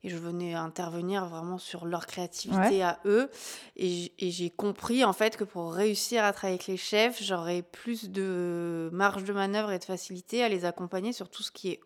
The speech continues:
Speaker 1: autour de leurs assiettes,
Speaker 2: Ouais.
Speaker 1: euh, et qui, mine de rien, pour le client, bah, fait partie de l'expérience qu'il vient vivre dans un établissement,
Speaker 2: Ouais, bien
Speaker 1: dans un
Speaker 2: sûr.
Speaker 1: restaurant.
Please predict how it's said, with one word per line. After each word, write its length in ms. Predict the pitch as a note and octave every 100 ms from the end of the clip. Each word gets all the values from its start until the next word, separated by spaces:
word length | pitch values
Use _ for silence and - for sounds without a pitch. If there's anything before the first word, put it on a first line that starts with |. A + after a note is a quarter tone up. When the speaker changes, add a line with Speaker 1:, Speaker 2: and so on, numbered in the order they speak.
| -
Speaker 1:
autour 500 | A3 A3 B3 A3+ - A#3
de 140 | G3
leurs 260 | F3+ E3+ E3+
assiettes, 540 | E3 A3 A#3+ - -
Speaker 2:
Ouais. 240 | G#3+ F#3 F3+ - - - - -
Speaker 1:
euh, 360 | F3+ F3+ F3 - -
et 100 | F#3+
qui, 360 | - - G#3+ A#3+
mine 240 | A3 G3+
de 80 | F3+
rien, 200 | F3 A3+
pour 140 | A#3
le 100 | F#3
client, 560 | F3 - F#3+ F#3 G#3+ C#4+ - - - - _ -
bah, 720 | C3 E3+ E3 E3 D#3+ D#3+ D#3 D#3
fait 160 | G#3+
partie 260 | G#3 - B3+
de 40 |
l'expérience 720 | G#3 - G3+ F#3+ G3+ B3+ - -
qu'il 180 | - F#3
vient 220 | F#3+ F#3+
vivre 420 | G3+ A3+ G#3 F#3
dans 240 | F3+ F3
un 100 | F3
établissement, 440 | F3 F3 F3 A#3+ A3+
Speaker 2:
Ouais, 60 |
bien 120 | G#3+ G3+
Speaker 1:
dans 100 | F3+
un 40 |
Speaker 2:
sûr. 100 | F3
Speaker 1:
restaurant. 400 | A#3 - F#3 E3+